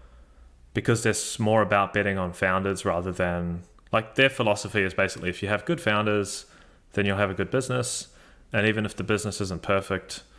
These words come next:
at the time, the hope is that the founders can get it there. So we were just upfront about the challenges we had, talked through what we were gonna do to solve them. Um, and, and I guess they just liked us. And so we kinda got along. And I think there was a philosophical alignment.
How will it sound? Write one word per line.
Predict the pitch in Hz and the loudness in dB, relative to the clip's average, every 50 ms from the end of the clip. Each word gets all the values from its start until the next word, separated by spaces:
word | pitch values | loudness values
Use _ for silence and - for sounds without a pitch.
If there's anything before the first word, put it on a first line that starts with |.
| - - - - | -20 -12 -6 -6
at | 107 - | -6 -4
the | - | -6
time, | - - 107 101 101 98 92 92 | -4 0 2 2 4 2 2 0
the | 92 92 | -2 -2
hope | 95 98 92 - - | -2 -2 -2 -2 -6
is | 92 - | -8 -8
that | - - - | -8 -10 -10
the | - | -6
founders | - 98 90 87 87 87 - | -4 -2 -2 -2 -2 -6 -8
can | - 101 95 | -10 -8 -6
get | - 95 90 | -4 -4 -4
it | - - | -4 -2
there. | - 92 113 147 165 | -2 0 0 0 0
So | - - 113 | -2 -2 0
we | 113 123 | 2 2
were | 135 135 | 2 0
just | 127 117 - | 0 0 0
upfront | 82 - - - 92 87 87 | -2 -2 0 -2 -2 -2 -2
about | 90 - 90 82 - - | -4 -2 -2 -2 -2 -4
the | 95 | -6
challenges | - - 98 95 95 95 95 87 - | -2 0 0 0 0 -2 -4 -4 -4
we | 98 87 | -4 -4
had, | 87 90 87 85 - - - - - - - - _ _ _ _ - - - - - - - | 0 0 0 0 -2 -6 -12 -20 -20 -20 -20 -20 _ _ _ _ -20 -20 -20 -20 -20 -6 -2
talked | - 120 107 - - | 0 0 0 0 0
through | 110 101 | -2 0
what | 95 - - | 0 0 -2
we | 92 | -4
were | 92 | -4
gonna | 92 87 87 | -2 -2 -2
do | 90 90 | -2 -2
to | 87 87 | -2 -2
solve | - 92 87 87 92 | -2 -2 -2 -2 -2
them. | 92 87 87 87 - - - - - - - - - - - - _ _ - - | -2 -4 -4 -4 -8 -14 -20 -20 -20 -20 -20 -20 -20 -20 -20 -20 _ _ -10 -6
Um, | 95 87 85 82 82 80 80 80 82 82 87 - - - - - - - - - - - - - | -4 -2 -2 -2 -4 -4 -6 -8 -10 -12 -14 -16 -20 -20 -20 -20 -20 -20 -20 -20 -20 -20 -10 -4
and, | 92 92 90 87 87 87 87 87 85 85 85 85 85 - - - - - - _ _ _ - - _ _ _ | -2 0 0 2 2 0 0 0 -2 -2 -4 -4 -6 -8 -10 -12 -14 -16 -20 _ _ _ -20 -20 _ _ _
and | - 95 90 | -6 -4 -2
I | 90 | -2
guess | 90 92 - - | -4 -4 -4 -4
they | 90 | -4
just | 92 90 - | -4 -2 -2
liked | 90 87 90 - - | -2 -2 -2 0 0
us. | 87 85 - - - | -2 -2 -2 -4 -6
And | 87 85 | -6 -4
so | - - 92 90 90 87 87 87 | 0 0 2 2 2 2 0 0
we | 90 92 90 | 0 -2 -2
kinda | - 95 90 90 | 0 -2 -2 0
got | 85 90 87 | 0 0 0
along. | 87 90 95 101 104 104 107 104 - - - - - - - _ - - - - | 0 2 2 2 0 0 -2 -4 -8 -14 -20 -20 -20 -20 -20 _ -20 -20 -8 -6
And | 95 90 | -4 -4
I | |
think | - - - | -4 -4 -6
there | 87 87 | -4 -4
was | 87 87 90 | -4 -4 -6
a | |
philosophical | - - 92 87 85 - 90 87 - - 104 90 | -6 -2 -2 -2 -2 -2 -2 -4 -2 -2 -2 -2
alignment. | 87 85 82 85 85 85 85 - | -2 -2 -4 -4 -4 -6 -6 -6